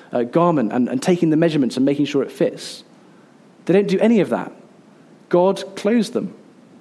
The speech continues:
He does it. Why? Because that's what he's like. Because he's a generous provider. It's just what, what, that's what our God is like. The God of the Bible, the God of the universe,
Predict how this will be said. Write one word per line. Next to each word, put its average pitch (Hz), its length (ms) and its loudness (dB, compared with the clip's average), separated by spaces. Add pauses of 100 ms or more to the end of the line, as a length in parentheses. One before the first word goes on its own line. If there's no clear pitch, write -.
(220)
He 180 160 -2
does 165 200 2
it. - 240 -8 (1080)
Why? 185 500 2 (480)
Because 180 360 0
that's - 240 -2
what 131 120 -2
he's 127 100 -4
like. 98 320 -6 (540)
Because 170 240 0
he's 156 140 0
a 156 40 0
generous 151 800 0 (220)
provider. 156 640 0 (640)
It's - 100 -10
just 214 100 -4
what, 226 240 -4
what, 214 160 2
that's 190 140 0
what 214 160 2
our 196 80 2
God 185 120 2
is 185 120 2
like. 202 280 0 (1300)
The 185 80 2
God 220 260 2
of 214 80 2
the 208 80 2
Bible, 147 320 2
the 147 60 0
God 202 180 4
of 185 80 0
the 165 80 -4
universe, 143 680 0